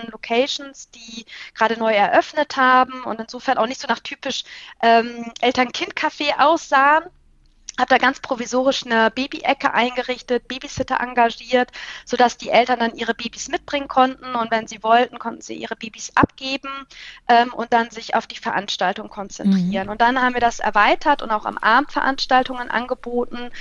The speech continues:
Speaker 1: für die Eltern, die mal was ohne Kinder machen wollten.
Speaker 2: Ich würd da gerne mal so ein bisschen tiefer, ähm, ja, hineingehen, weil für dich ist das jetzt sozusagen alter Schuh,
Speaker 1: Ja.
Speaker 2: ein gewohnter Schuh, du machst das mit links, aber für jemanden, der vielleicht auch mit solchen Dingen, ähm,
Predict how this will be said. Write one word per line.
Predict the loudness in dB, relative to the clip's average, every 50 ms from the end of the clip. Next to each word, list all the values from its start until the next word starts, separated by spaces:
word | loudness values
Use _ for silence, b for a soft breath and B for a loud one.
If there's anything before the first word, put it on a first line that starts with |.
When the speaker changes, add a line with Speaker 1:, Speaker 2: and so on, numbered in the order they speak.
| B B B B B
Speaker 1:
für | -10 -10 -10
die | -8 -4 -2 2
Eltern, | 2 2 2 2 0 -2 -2
die | -2 -4
mal | 0 0 2 2
was | 0 -2 -4 -8 -12
ohne | -12 -12 -12 -12
Kinder | -12 -12 -10 -10 -8
machen | -8 -8 -8 -10 -10 -10
wollten. | -6 -4 -4 -4 -4 -8 -8 -4
Speaker 2:
Ich | -2 -2 -2 0
würd | 0 0 2 2
da | 2 0
gerne | 0 -2 -2 -2 0 2 4 4
mal | 4 4 4 4 2 2
so | 2 2
ein | 2
bisschen | 2 2 0 0 0
tiefer, | 0 -2 0 2 2 2 2 0 -2 -4 -6 -4
ähm, | -2 0 0 0 0 0 -2 -2 -2 -2 -4 -6 -8 -12 -10 -4
ja, | -2 -2 -2 -2
hineingehen, | 0 2 2 4 4 4 4 6 6 6 4 4 0 -2 0 0 0 2 4
weil | 4 4 4
für | 2 0 -2
dich | 2 2 2 2 2 0
ist | -4 -4
das | -4 -2
jetzt | -2 -4 -4 -4 -2
sozusagen | -2 0 2 2 2 2 2
alter | 2 2 4 4 2
Schuh, | 2 2 2 4 4 4
Speaker 1:
Ja. | 4
Speaker 2:
ein | 2 2 2 2 4
gewohnter | 4 6 6 6 6 6 4 2
Schuh, | 0 2 2 4 4 4 4
du | 2 2 2
machst | 2 2 0 0
das | -2 -2 0 0
mit | 0 2
links, | 2 2 2 2 2 0 -4 B B B B B B B B B
aber | 2 4 4 6 4 4
für | 2 2 0
jemanden, | 2 4 4 4 4 4 2 0
der | 2 2 2 2
vielleicht | 2 0 0 2 2
auch | 2 2
mit | 2 2
solchen | 2 2 2 2 2
Dingen, | 4 4 4 4 4 4
ähm, | 2 2 2 2 2 2 2 2 2 0 0 -2